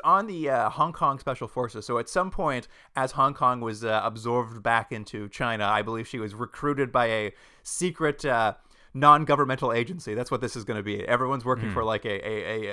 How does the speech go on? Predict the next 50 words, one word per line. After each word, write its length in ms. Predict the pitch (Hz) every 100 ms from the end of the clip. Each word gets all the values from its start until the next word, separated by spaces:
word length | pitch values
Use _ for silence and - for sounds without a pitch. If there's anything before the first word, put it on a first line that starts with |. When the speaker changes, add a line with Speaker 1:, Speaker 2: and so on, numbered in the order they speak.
| 95
Speaker 1:
a 40 | - -
gover-, 240 | 139 127
uh, 80 | -
like, 200 | 117 113
a 80 | 120
non-governmental 720 | 120 151 151 135 139 123 117 117
secret 340 | - 110 107
agency, 400 | 101 101 101 104
sort 240 | 101 101
of, 140 | 101 107
uh, 180 | 104 104
very 360 | 175 147 123 113 - -
Agents 320 | 135 117 98
of 80 | 110
shield, 320 | - 113 104
I 80 | 98
guess, 220 | 98 95
in 80 | 98
that 180 | 95 95
way. 200 | 92 101
Speaker 2:
Mm-hmm. 340 | 104 123 98 78 - _ _ -
Speaker 1:
Same 200 | 151 160
with 140 | 160
that 180 | 160 139
Doctor 240 | 147 143
Angela 280 | - 131 131
Marks, 220 | 113 117
of 80 | 120
course, 160 | - 120
from 80 | -
Ultraviolet. 560 | 120 - 110 110 113 -
You 140 | - 139
know, 160 | 107
she 180 | 107 147
was 120 | 139
working 320 | 123 123 127
for 120 | 110 123
that 200 | 113 113
Vatican 640 | 107 117 120 - 123 113
Special 340 | - 120 123
Vampire 460 | 107 113 110 101 104
Force. 260 | - 107 117
She 80 |
was 100 | 135
also 280 | 120 123 123
absorbed 480 | 120 113 107 113 104
out 120 | 107
of 120 | 107
that, 280 | 104 101 - _
uh, 280 | 113 104